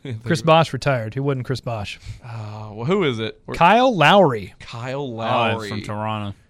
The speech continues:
Speaker 2: Yeah.
Speaker 1: God.
Speaker 2: That
Speaker 3: Yeah,
Speaker 2: freaking
Speaker 3: he's,
Speaker 2: guy.
Speaker 1: How
Speaker 3: yeah,
Speaker 1: much
Speaker 3: he
Speaker 1: is he
Speaker 3: signed a
Speaker 1: making?
Speaker 3: massive deal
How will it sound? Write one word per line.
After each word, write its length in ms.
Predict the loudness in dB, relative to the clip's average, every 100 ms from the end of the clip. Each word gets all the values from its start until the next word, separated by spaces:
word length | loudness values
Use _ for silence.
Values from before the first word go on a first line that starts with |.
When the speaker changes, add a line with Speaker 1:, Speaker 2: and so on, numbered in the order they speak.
| _
Speaker 2:
Yeah. 720 | -2 4 6 6 2 -2 -8 -12 _ -18
Speaker 1:
God. 380 | -14 -8 -6 -2
Speaker 2:
That 120 | 0
Speaker 3:
Yeah, 60 | 2
Speaker 2:
freaking 200 | 4 4
Speaker 3:
he's, 80 | 2
Speaker 2:
guy. 320 | 2 0 -6
Speaker 1:
How 160 | -6 0
Speaker 3:
yeah, 80 |
Speaker 1:
much 80 | 2
Speaker 3:
he 60 | 2
Speaker 1:
is 60 |
he 40 | 2
Speaker 3:
signed 200 | 0 0
a 20 |
Speaker 1:
making? 80 | -2
Speaker 3:
massive 400 | -4 -6 -6 -8
deal 440 | -6 -4 -4 -8